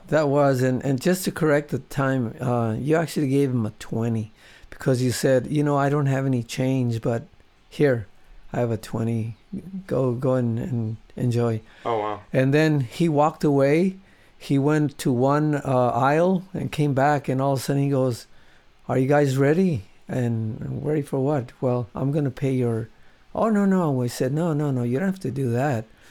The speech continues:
Speaker 1: Please, you know, y-, you, you, you enjoy your, your, your whatever you have." And, and he said, "No, I'm gonna pay for your,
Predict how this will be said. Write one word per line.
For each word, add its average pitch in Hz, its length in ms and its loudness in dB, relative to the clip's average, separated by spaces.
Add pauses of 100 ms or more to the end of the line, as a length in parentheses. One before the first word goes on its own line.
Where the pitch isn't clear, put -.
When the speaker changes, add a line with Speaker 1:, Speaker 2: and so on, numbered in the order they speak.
(300)
Speaker 1:
Please, 151 500 0
you 131 120 2
know, 120 160 0
y-, 113 100 -2
you, 131 640 2
you, 147 200 0
you 139 260 2
enjoy 160 320 4
your, 135 400 4
your, 127 500 2 (640)
your 135 200 4
whatever 156 320 6
you 151 180 6
have." 156 300 4
And, 131 340 2
and 147 160 2
he 151 100 4
said, 135 220 0
"No, 147 220 2
I'm 139 260 0
gonna 131 160 0
pay 135 240 -2
for 117 200 -4
your, 123 380 0